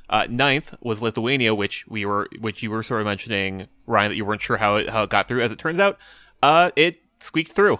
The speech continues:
But also what was surprising is that Finland, which we thought maybe should have placed a little bit higher in the finals, that one just got through. That one was the last one to qualify out of semifinal one. So it was a great performance, but maybe the, maybe the audience just wasn't feeling it as much.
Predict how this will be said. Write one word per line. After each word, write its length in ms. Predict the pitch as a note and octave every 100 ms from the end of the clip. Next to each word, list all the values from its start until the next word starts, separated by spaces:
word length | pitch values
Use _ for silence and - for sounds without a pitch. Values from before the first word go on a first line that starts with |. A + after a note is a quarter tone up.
| -
But 220 | C3+ C#3+
also 360 | D#3 A#3 - D3
what 80 | A#2
was 100 | A#2
surprising 460 | G#2+ A#2 G#2 A2
is 180 | B2 A#2+
that 180 | D3+ -
Finland, 640 | - B3 A#3 A2 F#2 F#2+ - -
which 320 | A2+ G#2+ - -
we 140 | A#2
thought 380 | A2+ A2 G2+ -
maybe 240 | A#2+ G#2 G#2+
should 120 | A2+
have 60 |
placed 240 | A#2+ G#2 -
a 40 |
little 140 | G2 G2+
bit 100 | -
higher 420 | F3+ E3 G2+ G2
in 180 | G#2 G2+
the 80 |
finals, 560 | C3+ F3 D3+ G#2+ G2+ - - - -
that 240 | G#2 D#3+ G#3+
one 160 | D#3
just 320 | G2+ A#2+ C3+ C3
got 220 | G2+ -
through. 300 | A2+ E2+ - _ _ _ _ -
That 120 | D#3 C#3
one 80 |
was 140 | C#3+ A#2+
the 160 | A#2+
last 260 | A2 G2+ -
one 80 | G#2+
to 60 |
qualify 520 | - G#2+ G2 F#2 F#2+ F2+
out 240 | F#2 F#2
of 120 | F#2
semifinal 460 | - G2 F#2+ G2 F#2+
one. 240 | G2 F#2+
So 320 | F2+ G2+ F#2+ - _ _ _ -
it 60 |
was 100 | A#2
a 40 | A#2+
great 180 | G3
performance, 500 | F3 D#3+ F#3+ G3+ E3+
but 140 | C#3 B2
maybe 600 | B2 C3 D3 D#3+ D#3+ E3
the, 300 | C#3+ C#3+ C3
maybe 200 | B2+ B2+
the 100 | C3+
audience 240 | B2+ C3 C3
just 160 | A#2+
wasn't 240 | A#2+ A#2+ -
feeling 220 | A#2+ A#2
it 100 | -
as 160 | G2
much. 500 | G#2 G2+ - - -